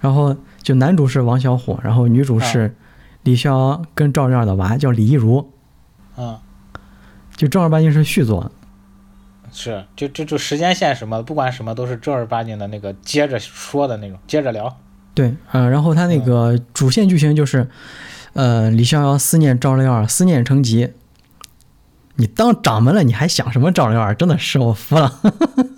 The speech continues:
Speaker 1: <laughs>
Speaker 2: 思念成疾了，得病了。
Speaker 1: 对，就是想的都魔怔了，然后就是被魔-，魔道，魔教，那个，那个叫什么东西，
Speaker 2: 利用了。
Speaker 1: 就是弄了一个画，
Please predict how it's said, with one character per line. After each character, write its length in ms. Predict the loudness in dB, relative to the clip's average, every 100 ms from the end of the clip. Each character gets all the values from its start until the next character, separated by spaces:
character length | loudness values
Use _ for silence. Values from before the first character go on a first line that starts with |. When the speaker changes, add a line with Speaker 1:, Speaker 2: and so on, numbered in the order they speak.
| -20 _ _
Speaker 1:
<laughs> 920 | -20 -20 -20 _ _ _ _ _ -18
Speaker 2:
思 260 | -12 -8 -4
念 180 | -4
成 240 | -6 -8 -8
疾 240 | -8 -4
了， 200 | -2 -2
得 160 | -2 -4
病 180 | 0 0
了。 100 | 0
Speaker 1:
对， 60 | -8 -20 _ -20 -20 _
就 120 | 0
是 240 | 2 0 -4 -16 -20 -6
想 260 | 0 2
的 100 | 2
都 100 | 4
魔 240 | 4 6 4
怔 180 | 2 0
了， 160 | -4 -4
然 120 | -2
后 160 | 0 2
就 80 |
是 80 | 2
被 360 | 0 0 0 -2 -8 -12 -2
魔-， 260 | 2 2 2
魔 220 | 2 2
道， 280 | 0 -2 -4
魔 160 | -2 0
教， 240 | 0 -4 -10 -4
那 120 | -2
个， 100 | 0
那 120 | 0 0
个 200 | 0 0
叫 160 | -2
什 120 | 0
么 80 | 0
东 160 | 0 0
西， 140 | 0
Speaker 2:
利 60 | -2
用 120 | -2
了。 220 | -6 -10 -16 -12
Speaker 1:
就 120 | -4 0
是 360 | 0 0 -2 -2
弄 180 | 0 2
了 60 |
一 100 | 2
个 320 | 2 0 -2 -4 _ -20 _ _ _ _ _ _
画， 440 | -4 -4 -4